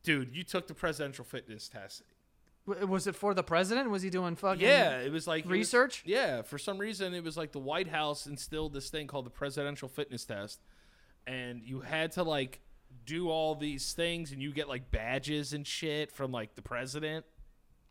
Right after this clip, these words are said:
Speaker 2: I never got a presidential badge.
Speaker 1: Yeah, well, you guys were in Queens, so he probably just wrote you guys all off.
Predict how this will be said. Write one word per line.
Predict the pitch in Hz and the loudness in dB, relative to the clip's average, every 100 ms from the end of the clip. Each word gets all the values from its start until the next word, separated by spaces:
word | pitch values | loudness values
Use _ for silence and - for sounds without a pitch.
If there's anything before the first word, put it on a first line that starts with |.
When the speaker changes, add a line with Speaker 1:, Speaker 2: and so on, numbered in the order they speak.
| - - - _ - - - | -20 -20 -20 _ -20 -20 -10
Speaker 2:
I | 453 | 0
never | 440 359 | 6 10
got | 254 240 | 12 12
a | 226 | 12
presidential | 226 220 214 220 214 202 | 12 12 12 10 10 8
badge. | 165 202 214 247 285 - - | 12 12 12 12 12 0 -4
Speaker 1:
Yeah, | 123 113 | -4 -2
well, | 127 | -2
you | 135 | 0
guys | 170 160 | 2 2
were | 127 | 0
in | 113 | -8
Queens, | - 143 117 110 | -8 -6 -6 -8
so | 110 | -10
he | |
probably | 113 139 123 | -6 -4 -4
just | 113 110 | -6 -10
wrote | 110 110 110 | -8 -6 -6
you | |
guys | 110 107 107 | -6 -8 -8
all | 104 | -6
off. | 110 95 - | -6 -8 -12